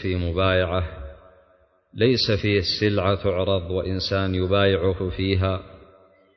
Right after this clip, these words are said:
فالظاهر أنه لا حرج عليه أنه يرسل له رصيدا وفي المسجد، فإنه ليس هذا ببيع. في الدرس الماضي استشكل بعض الإخوة مسألة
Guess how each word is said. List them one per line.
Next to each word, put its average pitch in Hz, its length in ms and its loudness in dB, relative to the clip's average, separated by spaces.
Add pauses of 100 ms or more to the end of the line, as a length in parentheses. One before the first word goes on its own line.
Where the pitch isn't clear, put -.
(1600)
فالظاهر 127 420 0
أنه 117 300 2
لا 123 120 4
حرج 85 360 -2
عليه 92 300 0 (300)
أنه 90 280 2
يرسل 92 460 0
له 90 260 0
رصيدا 95 560 -2
وفي 90 180 -2
المسجد، 82 440 -4 (1900)
فإنه 104 520 6
ليس 107 360 4
هذا 101 280 2
ببيع. 85 360 -2 (2750)
في 110 100 -12
الدرس 113 360 -4
الماضي 107 420 -2
استشكل 95 640 -8
بعض 90 200 -4
الإخوة 98 720 -10
مسألة 98 460 -8